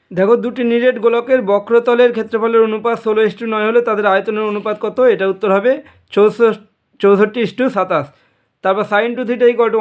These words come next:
one by two হলে theta এর মান কত? এটার উত্তর হয়ে যাবে পনেরো ডিগ্রি। তারপর দেখো, ওয়ান,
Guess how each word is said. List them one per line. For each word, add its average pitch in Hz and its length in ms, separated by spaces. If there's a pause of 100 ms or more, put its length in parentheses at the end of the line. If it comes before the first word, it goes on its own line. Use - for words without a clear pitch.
one 208 180
by 226 80 (120)
two 247 200
হলে 196 180 (340)
theta 202 240
এর 226 140
মান 202 240
কত? 196 200 (560)
এটার 180 220
উত্তর 202 260
হয়ে 202 100
যাবে 214 220 (160)
পনেরো 214 320
ডিগ্রি। 135 340 (640)
তারপর 202 300
দেখো, 233 300
ওয়ান, 208 360